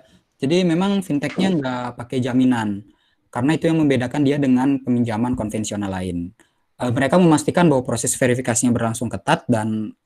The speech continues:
eh, menjamin bahwa semua organisasi bisnis yang masuk marketplace mereka, yang meminjam di mereka, itu sudah terverifikasi dan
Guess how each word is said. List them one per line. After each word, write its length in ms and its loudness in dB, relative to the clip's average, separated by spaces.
eh, 320 -10
menjamin 480 4
bahwa 160 0
semua 480 2
organisasi 560 0
bisnis 320 2
yang 160 4
masuk 160 -2
marketplace 560 -2
mereka, 320 0
yang 240 -2
meminjam 480 0
di 400 0
mereka, 560 0
itu 320 0
sudah 240 2
terverifikasi 800 0
dan 240 2